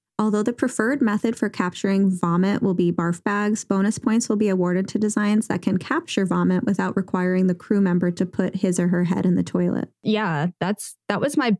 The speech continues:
Speaker 2: biggest concern with any of this shit is, like, how do you puke?
Speaker 1: Yeah.
Speaker 2: Or, like, how do you, how do you have diarrhea? 'Cause, like,
Speaker 1: Ew,
Speaker 2: Jesus
Speaker 1: I don't know.
Speaker 2: Christ.
Speaker 1: I don't know, man.
Speaker 2: That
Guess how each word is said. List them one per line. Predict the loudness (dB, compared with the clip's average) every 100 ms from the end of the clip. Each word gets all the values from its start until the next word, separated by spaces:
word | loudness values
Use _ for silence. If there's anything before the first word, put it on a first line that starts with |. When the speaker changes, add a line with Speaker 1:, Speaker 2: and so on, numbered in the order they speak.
| 0
Speaker 2:
biggest | -2 0 -2 -6 -4
concern | 0 2 0 -2 0 2 2
with | 0 -2
any | 0 0
of | 0 0
this | -2
shit | 0 -2 -2
is, | -4
like, | -4 -4
how | -2 0
do |
you | 0
puke? | 0 -2 -2 -2 -6 -8 0
Speaker 1:
Yeah. | 2 2 2 0 -2 -2
Speaker 2:
Or, |
like, | -2 -2
how | -2 0
do |
you, | 2 2 2 0 -2
how | -2
do | 0
you | 2
have | 2 0 0
diarrhea? | 0 0 0 0 -2
'Cause, | -2 -2 -2
like, | -2 -2 -6 -20 _ _
Speaker 1:
Ew, | 0
Speaker 2:
Jesus | 2 2
Speaker 1:
I | 2 2
don't | 4 2
know. | 2
Speaker 2:
Christ. | 2 2 0 -2 -6 -12 _ _ _
Speaker 1:
I | -2 2
don't | 2 2
know, | 2
man. | 0 0 0 0
Speaker 2:
That | -2